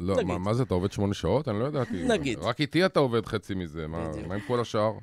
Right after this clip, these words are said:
Speaker 2: אבל אני לא מדווח לך מה אני עושה
Speaker 1: לא,
Speaker 2: בשעות
Speaker 1: אתה לא
Speaker 2: האחרות.
Speaker 1: מדווח בשעות, אבל,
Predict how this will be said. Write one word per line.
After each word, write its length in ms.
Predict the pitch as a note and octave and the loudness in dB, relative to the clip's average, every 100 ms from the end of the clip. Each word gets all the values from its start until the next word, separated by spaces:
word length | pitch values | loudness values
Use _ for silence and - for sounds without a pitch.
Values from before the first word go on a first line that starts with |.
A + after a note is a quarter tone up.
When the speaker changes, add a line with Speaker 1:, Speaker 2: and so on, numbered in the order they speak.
| - - - | -16 -20 -16
Speaker 2:
אבל 120 | - G#2 | -12 -8
אני 100 | G#2+ | -8
לא 80 | |
מדווח 380 | B2+ A2 G#2+ F#2+ | -6 -6 -8 -8
לך 180 | A#2 A#2+ G#2+ | -10 -8 -6
מה 100 | A2+ | -4
אני 100 | A2 | -6
עושה 180 | - G#2+ | -8 -2
Speaker 1:
לא, 60 | F2 | 0
Speaker 2:
בשעות 160 | F2 | 2
Speaker 1:
אתה 80 | - | 4
לא 100 | G2 | 4
Speaker 2:
האחרות. 180 | C3+ A2+ | 6 4
Speaker 1:
מדווח 220 | G#2 C#3+ | 6 6
בשעות, 580 | A2+ - G#2+ D3+ A3+ C3 | 4 2 8 10 10 8
אבל, 340 | G2+ F#2+ F#2 | 0 0 0